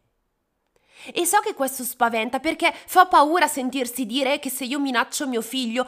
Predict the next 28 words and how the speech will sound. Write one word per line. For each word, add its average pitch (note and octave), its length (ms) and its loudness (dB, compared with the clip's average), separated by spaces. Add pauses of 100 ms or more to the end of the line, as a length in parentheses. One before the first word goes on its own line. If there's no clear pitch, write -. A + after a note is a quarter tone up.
(120)
lui E4 200 4
più D4+ 140 -4
facilmente B3+ 720 -2
mi B3 140 -4
dirà G#3+ 240 0
bugie. G3 680 -6 (320)
Ma E4 140 -2
io G#4 100 0
sono C#4+ 300 -2
qui C#4+ 200 -2
per B3+ 260 -4
dirvi D#4 340 -4
la C4+ 160 -2
verità, G#3 580 -6 (180)
perché D#4+ 340 -8
questa D4 500 -2
è G3 40 -4
la F#3 100 -6
verità. F#3+ 520 -10 (240)
Il D4 180 2
primo G4 280 2
motivo C4+ 400 0
per B3 200 -4
cui F4 180 0
il E4 60 0
bambino C4 420 0
dice B3 280 -6
bugie G3 580 -6